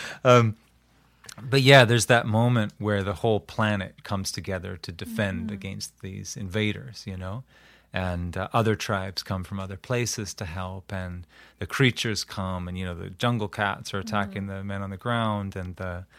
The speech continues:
Speaker 1: flying creatures are attacking the men in the air, and that, that, you know, that's a really touching moment, and that's not all about Jake Sully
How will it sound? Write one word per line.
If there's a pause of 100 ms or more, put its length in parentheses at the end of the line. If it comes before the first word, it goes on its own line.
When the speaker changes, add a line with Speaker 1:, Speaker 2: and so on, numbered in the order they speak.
(220)
Speaker 1:
flying
creatures
are
attacking
the
men
in
the
air,
and (600)
that, (440)
that, (240)
you
know,
that's
a
really
touching
moment,
and
that's
not
all
about
Jake
Sully